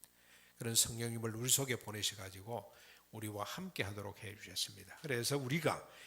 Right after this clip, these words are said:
예수님이 시작하신 그 천국을 이어가도록 해주셨기 때문에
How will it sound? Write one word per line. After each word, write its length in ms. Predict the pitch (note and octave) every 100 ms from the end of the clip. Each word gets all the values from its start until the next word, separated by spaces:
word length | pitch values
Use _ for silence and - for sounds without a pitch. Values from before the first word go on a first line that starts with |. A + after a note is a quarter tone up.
| -
예수님이 480 | D3 E3+ A3 A#3+ A#3+
시작하신 560 | - G#3 F#3 E3+ G#3+ G3
그 180 | F3+
천국을 600 | - A#3 G#3 E3 F3 F3 -
이어가도록 640 | C4+ G3 D3+ D3 D#3+ D3 C#3+
해주셨기 400 | C3 A#2+ C3 B2
때문에 680 | A#2+ B2+ C#3 B2 G#2 F#2